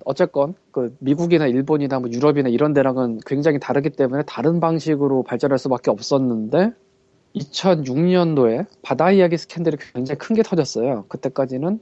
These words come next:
개등이 전에 영등위에서 심의를 하고 있었는데, 영상물 등급위원회. 문화부 고위직, 전고위직이라고 해야 되나?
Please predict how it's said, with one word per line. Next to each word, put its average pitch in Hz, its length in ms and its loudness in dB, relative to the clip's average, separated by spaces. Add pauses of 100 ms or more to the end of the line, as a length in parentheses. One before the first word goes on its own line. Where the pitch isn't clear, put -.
(120)
개등이 139 400 0
전에 117 480 0
영등위에서 143 640 6
심의를 123 280 2
하고 117 120 2
있었는데, 113 540 -2
영상물 113 600 0
등급위원회. 110 680 0 (880)
문화부 165 500 4
고위직, 160 1120 8 (180)
전고위직이라고 127 840 2
해야 120 140 -2
되나? 175 120 -8